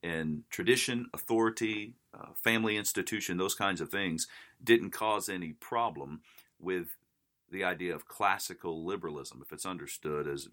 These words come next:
"I'm free," liberty, "I'm free from tyranny outside of myself, I'm free from the tyranny of my own flesh." But he makes the argument that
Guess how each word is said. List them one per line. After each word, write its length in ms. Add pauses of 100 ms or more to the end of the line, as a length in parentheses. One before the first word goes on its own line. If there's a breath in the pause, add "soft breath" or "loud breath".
"I'm 180
free," 800 (140)
liberty, 440
"I'm 120
free 580
from 340
tyranny 380
outside 460
of 80
myself, 400
I'm 100
free 260
from 200
the 80
tyranny 440
of 160
my 220
own 320 (380 soft breath)
flesh." 560 (360 loud breath)
But 100
he 60
makes 280
the 120
argument 540
that 320